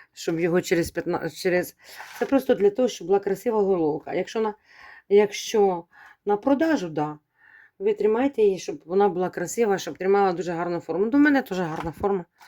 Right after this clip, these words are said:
нема що сказати. Все, і отак, кладете одну формочку. Може, можете такого самого розміру. Одного формочку кладете під низ і в такому вигляді ви, е,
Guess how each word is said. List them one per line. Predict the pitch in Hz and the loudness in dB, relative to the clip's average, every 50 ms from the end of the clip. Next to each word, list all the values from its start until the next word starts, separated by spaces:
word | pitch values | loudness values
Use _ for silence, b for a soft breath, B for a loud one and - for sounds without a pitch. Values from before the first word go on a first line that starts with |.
| B B B B B | B B B B B
нема | 180 185 175 147 | -4 -4 -4 -4
що | - 143 | -6 -12
сказати. | - - 165 139 131 143 143 - - - - - - - - - - - - | -16 -8 -6 -6 -4 -4 -6 -8 -14 -18 -18 -18 -16 -12 -8 -6 -6 -6 -6
Все, | - - - - 208 185 170 156 - _ _ _ - | -6 -6 0 2 2 2 2 0 -8 _ _ _ 0
і | 202 | 0
отак, | 214 208 214 - 165 147 147 - - _ - | 0 0 0 -2 -4 -4 -4 -8 -16 _ -2
кладете | 202 208 202 202 202 180 - - - - - - | 0 0 2 2 2 0 0 -4 -12 -12 -6 -6
одну | 190 175 180 190 196 | -6 -4 0 0 0
формочку. | - - 175 170 160 151 156 156 - - _ _ _ b b b b b b b - | 0 0 -8 -6 -6 -6 -8 -10 -14 -18 _ _ _ b b b b b b b 4
Може, | - 196 185 190 | 4 4 4 4
можете | 185 214 247 240 269 269 - - | 2 2 2 2 0 -4 -4 -16
такого | - - 190 190 | -6 -2 -2 -2
самого | 185 - 190 190 190 170 170 | 0 2 0 2 2 0 -2
розміру. | 165 165 156 - 165 151 165 _ B B B B B B B B B B | -2 -4 -4 -6 -8 -12 -12 _ B B B B B B B B B B
Одного | 190 190 202 214 196 185 180 | -2 0 2 4 4 4 2
формочку | 156 - 190 175 160 165 160 - - - - | 0 0 -2 -2 -2 -2 -4 -6 -6 -10 -10
кладете | - - 170 160 165 160 143 - 139 143 _ b b b b b b b b b b b | -8 -6 -6 -4 -2 -4 -4 -6 -10 -16 _ b b b b b b b b b b b
під | - 202 185 202 | -2 -2 2 4
низ | 233 247 277 311 330 330 - _ _ _ _ _ _ _ _ _ _ _ - | 4 6 6 4 2 0 -4 _ _ _ _ _ _ _ _ _ _ _ -2
і | 202 202 | -2 -2
в | 202 - | 0 -2
такому | 196 190 - 196 202 196 190 190 | -8 -6 -4 -2 0 0 0 0
вигляді | 175 196 233 262 285 311 302 302 - 294 277 277 _ b b b b b b b _ 170 | 0 0 0 0 0 0 -4 -2 -2 -2 -2 -2 _ b b b b b b b _ -18
ви, | 147 156 185 196 226 | -8 0 2 4 4
е, | 254 - - - 123 | 4 2 0 -4 -16